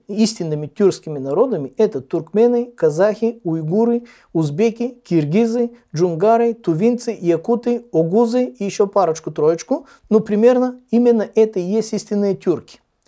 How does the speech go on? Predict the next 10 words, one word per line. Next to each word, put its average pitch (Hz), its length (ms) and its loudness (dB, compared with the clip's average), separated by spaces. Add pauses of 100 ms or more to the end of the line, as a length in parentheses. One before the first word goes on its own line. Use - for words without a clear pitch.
(400)
Если 240 300 0
посмотреть 247 600 0
на 233 240 2
языковую 233 720 2
территорию, 175 480 0
то 160 100 -4
есть 160 120 -4
мы 175 120 -6
говорим, 196 300 0
что 160 320 -2